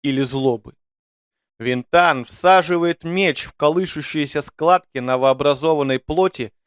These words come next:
и тот втягивает внутрь так сильно, что клинок вырывается из руки.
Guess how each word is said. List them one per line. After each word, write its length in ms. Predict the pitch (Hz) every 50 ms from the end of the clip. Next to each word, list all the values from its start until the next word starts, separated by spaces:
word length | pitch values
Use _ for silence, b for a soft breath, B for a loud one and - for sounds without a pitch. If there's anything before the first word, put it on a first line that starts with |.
| _ _ _ _ _ -
и 100 | 135 147
тот 260 | - - 214 214 -
втягивает 800 | - - _ - 214 208 190 190 202 196 190 196 190 185 185 -
внутрь 580 | 165 175 190 196 208 208 190 - 139 117 104 98 _ _ _ _ _ _ -
так 280 | - 160 160 156 - -
сильно, 560 | - - - 190 214 214 196 151 117 110 - _
что 220 | _ - - - 135
клинок 400 | - 135 127 123 131 151 160 -
вырывается 680 | 151 151 170 175 170 151 139 131 127 127 - - -
из 200 | 139 - 135 131
руки. 480 | 131 135 139 135 _ - 123 110 95 _